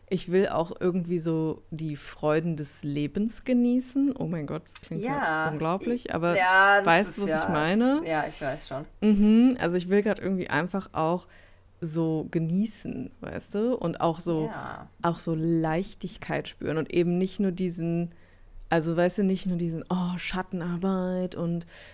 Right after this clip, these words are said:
Speaker 1: also weißt
Speaker 2: Ja,
Speaker 1: du, weil
Speaker 2: genau.
Speaker 1: man, man kann ja auch in sich reingucken und so Sachen sehen, die einem vielleicht unangenehm sind und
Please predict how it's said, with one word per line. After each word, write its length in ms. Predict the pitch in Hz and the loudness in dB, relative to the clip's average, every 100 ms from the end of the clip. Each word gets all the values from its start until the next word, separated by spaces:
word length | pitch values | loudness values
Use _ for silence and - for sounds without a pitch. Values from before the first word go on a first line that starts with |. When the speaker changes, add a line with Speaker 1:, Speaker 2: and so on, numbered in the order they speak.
| - | -4
Speaker 1:
also 200 | 180 175 | 0 2
weißt 200 | 185 - | 4 4
Speaker 2:
Ja, 60 | 202 | 4
Speaker 1:
du, 40 | |
weil 120 | 185 | 4
Speaker 2:
genau. 320 | 190 185 151 151 | 2 0 -2 -2
Speaker 1:
man, 80 | 185 | -2
man 120 | 180 | 0
kann 180 | 220 240 | 2 2
ja 120 | 240 | 2
auch 120 | 208 | -2
in 140 | - 180 | -4 -4
sich 180 | 175 196 | -4 -2
reingucken 640 | 226 247 170 - 196 233 | -2 -2 -4 -4 -2 -2
und 260 | - 170 175 | -2 -4 -2
so 120 | 175 | -4
Sachen 400 | 175 196 214 202 | -2 0 0 0
sehen, 240 | 185 185 185 | 0 -2 -2
die 140 | 175 | -2
einem 160 | 160 170 | -4 -2
vielleicht 300 | 170 165 - | -2 -4 -2
unangenehm 600 | 220 185 170 160 156 151 | 0 0 0 -2 -4 -4
sind 360 | 147 156 202 - | -4 -4 -6 -2
und 280 | 165 170 | -2 -2